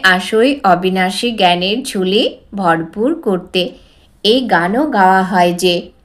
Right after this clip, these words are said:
"ভোলানাথ ভরে দাও এই ঝুলি।" ভক্ত তো শঙ্করের সামনে গিয়ে বলে যে, "ঝুলি ভরে দাও।" তারা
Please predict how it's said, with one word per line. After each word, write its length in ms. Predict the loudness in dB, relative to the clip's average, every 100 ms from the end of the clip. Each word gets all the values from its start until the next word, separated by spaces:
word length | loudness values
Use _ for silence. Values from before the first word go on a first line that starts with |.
| _ _ _ _ _ -4
"ভোলানাথ 680 | 0 4 4 6 4 4 0
ভরে 360 | -2 -2 0
দাও 360 | 2 6 6 4
এই 260 | 2 2 0
ঝুলি।" 400 | 0 0 0 -4 -14 _ _ -10 2
ভক্ত 440 | 4 2 2 0
তো 200 | 2 2
শঙ্করের 680 | 2 0 0 0 0 2 0
সামনে 520 | 0 -2 -2 0 -2
গিয়ে 320 | -2 2 2
বলে 420 | 4 4 4 2 0
যে, 340 | 0 -2 -4 -16 _ -12
"ঝুলি 400 | -6 -2 2 2
ভরে 360 | 0 -2 -2 0
দাও।" 320 | 4 4 4 -2 _ _ _ _ _ _ _ _
তারা 420 | 4 6 6 4